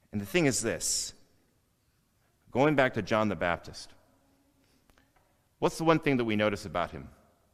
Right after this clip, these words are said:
He was supremely quirky, <laughs> right?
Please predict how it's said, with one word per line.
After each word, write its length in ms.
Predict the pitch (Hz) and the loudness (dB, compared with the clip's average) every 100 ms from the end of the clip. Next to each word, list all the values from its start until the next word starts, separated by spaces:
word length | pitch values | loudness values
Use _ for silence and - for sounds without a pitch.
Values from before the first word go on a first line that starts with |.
| _ _ _ _ _ _ - | _ _ _ _ _ _ -8
He 80 | 139 | -6
was 120 | 127 | -6
supremely 720 | - - - 165 165 160 143 | -10 -10 -2 2 4 2 0
quirky, 520 | 117 - 151 - 92 - - _ _ _ | -4 -2 -2 -2 -10 -12 -20 _ _ _
<laughs> 500 | - - _ _ _ | -20 -20 _ _ _
right? 300 | 110 113 151 | 4 6 6